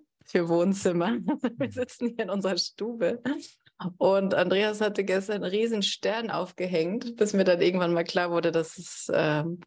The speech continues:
Speaker 1: gut zum Titel passt. <laughs> Da passt eher eine riesen Eingangshalle, aber irgendwie ist das witzig. Sei du der Stern.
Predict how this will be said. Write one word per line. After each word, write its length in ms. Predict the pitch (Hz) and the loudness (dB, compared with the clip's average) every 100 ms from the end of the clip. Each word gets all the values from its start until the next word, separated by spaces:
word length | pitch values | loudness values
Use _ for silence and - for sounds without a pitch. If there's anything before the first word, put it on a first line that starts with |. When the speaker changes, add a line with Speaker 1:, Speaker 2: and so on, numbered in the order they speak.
| - | 0
Speaker 1:
gut 160 | 202 196 | 2 2
zum 180 | 175 | 0
Titel 280 | 165 190 - | 2 0 -2
passt. 520 | 180 156 156 196 - 262 - | -4 0 0 0 0 -2 -2
<laughs> 760 | - 240 - 233 - 349 294 233 | 0 0 2 -2 0 -2 -2 -2
Da 60 | |
passt 260 | 233 214 196 | 2 2 4
eher 140 | 190 190 | 6 6
eine 140 | 196 | 4
riesen 260 | 190 196 180 | 4 2 0
Eingangshalle, 840 | - 185 190 180 175 185 175 190 | 0 0 0 0 -2 -2 0 0
aber 220 | 190 185 175 | 0 0 0
irgendwie 200 | 190 190 | -2 -4
ist 120 | - | -4
das 160 | 180 - | -6 -2
witzig. 480 | 180 185 160 151 - - - - - - _ _ _ _ _ - | -2 0 0 0 -2 -8 -6 -8 -12 -18 _ _ _ _ _ 0
Sei 280 | 175 196 202 | 4 4 4
du 200 | 202 208 | 2 4
der 160 | 202 | 2
Stern. 840 | 185 - - 180 160 156 151 151 | 2 -2 -2 -2 0 0 0 0